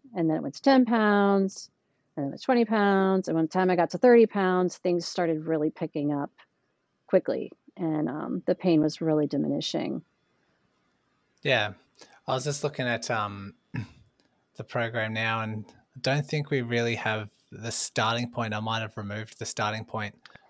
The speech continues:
Speaker 2: but, um, the, for those who are
Speaker 1: <clears throat>
Speaker 2: listening, the Nordic hip, hip dips would be like a, um, the same setup as what people would know as, like, a Nordic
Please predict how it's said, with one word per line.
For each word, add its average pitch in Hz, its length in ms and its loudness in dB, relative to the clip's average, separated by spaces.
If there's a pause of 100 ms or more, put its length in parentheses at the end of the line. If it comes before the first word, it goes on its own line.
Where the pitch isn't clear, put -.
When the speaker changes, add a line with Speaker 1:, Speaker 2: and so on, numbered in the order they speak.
(100)
Speaker 2:
but, - 460 -4 (140)
um, 107 440 -4 (400)
the, 113 540 -4 (160)
for 151 120 -2
those 135 240 2
who 127 100 2
are 113 140 8
Speaker 1:
<clears throat> - 20 2
Speaker 2:
listening, 107 500 -4
the 113 100 -6
Nordic 113 580 -4 (320)
hip, - 380 -10 (240)
hip - 280 -4
dips - 420 -6
would 117 120 -8
be 110 240 0
like 104 300 -2
a, 101 160 -4 (400)
um, 98 360 -6
the 113 120 -8
same 117 300 0
setup 123 500 2
as 107 500 -4
what 104 140 -6
people 104 300 -10
would 98 240 -10 (380)
know 104 240 -4
as, 101 260 -6
like, 98 160 -8
a 107 60 -10
Nordic 101 600 -8